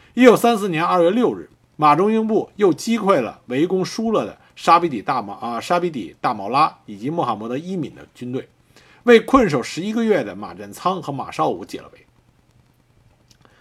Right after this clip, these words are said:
三月二十八日，马福元、马绍武、马占仓率部联合向盘踞疏勒附近的东突厥斯坦伊斯兰共和国的部队发起总攻。那么这个沙比里大毛拉的士兵多为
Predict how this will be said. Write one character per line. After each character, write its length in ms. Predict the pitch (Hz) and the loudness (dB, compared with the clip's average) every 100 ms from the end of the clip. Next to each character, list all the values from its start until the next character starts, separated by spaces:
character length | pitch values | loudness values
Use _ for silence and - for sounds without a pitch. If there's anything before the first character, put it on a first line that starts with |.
| _ | _
三 160 | 220 220 | 4 8
月 60 | |
二 100 | 196 | 10
十 60 | 175 | 8
八 200 | 185 190 | 4 4
日， 200 | 165 - | 2 0
马 180 | 117 117 | -4 -2
福 140 | 170 | -2
元、 140 | 165 165 | -4 -2
马 140 | 110 | -4
绍 160 | - 135 | -2 -2
武、 120 | 139 | -4
马 140 | 110 | -6
占 160 | 110 104 | -8 -6
仓 260 | 135 156 - _ _ _ _ - - | -2 -2 -4 _ _ _ _ -20 -10
率 340 | - 262 190 | 6 8 8
部 220 | 175 135 | 4 -2
联 280 | 117 160 240 | 0 0 0
合 180 | 170 156 | 0 0
向 260 | 180 123 - | 0 -4 -6
盘 240 | 117 151 | -8 -6
踞 140 | 156 | -4
疏 200 | 123 202 | -4 -2
勒 120 | 180 110 | -2 -2
附 180 | 101 | -10
近 160 | 90 123 | -10 -10
的 140 | 104 | -12
东 240 | - 175 180 | -6 -4 -4
突 160 | - | -4
厥 100 | 165 | -4
斯 160 | 156 180 | -4 -6
坦 180 | 123 107 | -8 -8
伊 80 | 139 | -8
斯 120 | 143 | -8
兰 100 | 135 | -8
共 160 | 139 | -8
和 120 | 123 127 | -8 -8
国 220 | 95 123 | -8 -8
的 160 | 131 - | -8 -10
部 140 | 120 | -12
队 160 | 113 104 | -10 -12
发 200 | - 120 | -12 -12
起 120 | 113 | -10
总 140 | 110 67 | -12 -16
攻。 160 | 90 - _ _ _ _ _ _ _ _ _ | -20 -20 _ _ _ _ _ _ _ _ _
那 140 | 226 | 0
么 180 | 202 156 | 2 2
这 100 | 160 | 0
个 60 | 151 | -4
沙 200 | - 185 | -2 -2
比 100 | 185 | -2
里 100 | 107 | -4
大 160 | 135 | -4
毛 180 | 110 104 | -4 -6
拉 140 | 135 151 | -4 -4
的 60 | |
士 180 | 110 110 | -4 -10
兵 220 | 98 107 | -12 -14
多 300 | 110 185 190 | -6 -2 -2
为 300 | 139 107 135 | -2 -4 -8